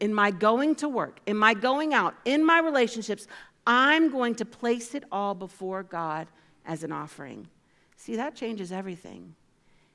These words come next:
It makes you acutely aware that this life you have been entrusted with is not all about you. It's not all about me.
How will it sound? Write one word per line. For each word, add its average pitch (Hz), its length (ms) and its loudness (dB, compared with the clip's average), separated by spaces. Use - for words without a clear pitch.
It 202 80 -8
makes 247 360 -6
you 220 120 -2
acutely 196 680 -4
aware 165 520 -6
that 170 300 -10
this 262 280 -4
life 175 300 -6
you 190 100 -8
have 170 120 -8
been 165 100 -8
entrusted 165 720 -12
with 156 340 -12
is 156 160 -10
not 202 220 -10
all 233 160 -10
about 185 260 -14
you. - 220 -18
It's - 180 -20
not 202 180 -4
all 190 160 -4
about 160 280 -10
me. - 180 -20